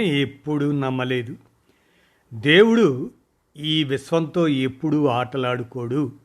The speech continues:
అని ఐన్‌స్టీన్ తరచుగా అంటుండేవాడు.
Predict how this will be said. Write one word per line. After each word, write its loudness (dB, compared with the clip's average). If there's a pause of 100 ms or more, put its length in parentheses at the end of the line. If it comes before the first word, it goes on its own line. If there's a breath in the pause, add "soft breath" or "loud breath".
(100)
అని 0 (760)
ఐన్‌స్టీన్ 0 (180)
తరచుగా -6
అంటుండేవాడు. -4